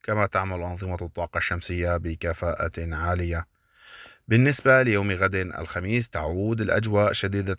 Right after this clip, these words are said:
الحرارة لتسود على المنطقة، وذلك بفعل تقدم كتلة هوائية من عمق الجزيرة العربية باتجاه مناطق بلاد الشام. ترافق هذه الكتلة الهوائية الحارة امتدادا لمنخفض الهند الموسمي، مع امتداد ضعيف لمنخفض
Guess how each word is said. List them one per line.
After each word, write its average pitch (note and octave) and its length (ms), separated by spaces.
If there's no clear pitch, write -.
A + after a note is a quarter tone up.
الحرارة G2+ 460
لتسود F#2+ 580
على F2+ 120
المنطقة، G2 460
وذلك G2 400
بفعل F2+ 420
تقدم F2 480
كتلة A#2+ 400
هوائية F#2 600
من F2+ 160
عمق A#2 440
الجزيرة F2+ 680
العربية G#2+ 640
باتجاه G2+ 520
مناطق F2+ 520
بلاد F2 460
الشام. F2+ 420
ترافق A2 520
هذه F#2+ 140
الكتلة - 300
الهوائية F2+ 560
الحارة F#2+ 840
امتدادا F#2+ 580
لمنخفض F#2 1200
الهند F#2 260
الموسمي، F#2 560
مع D3 160
امتداد F2+ 480
ضعيف F2 360
لمنخفض F2+ 520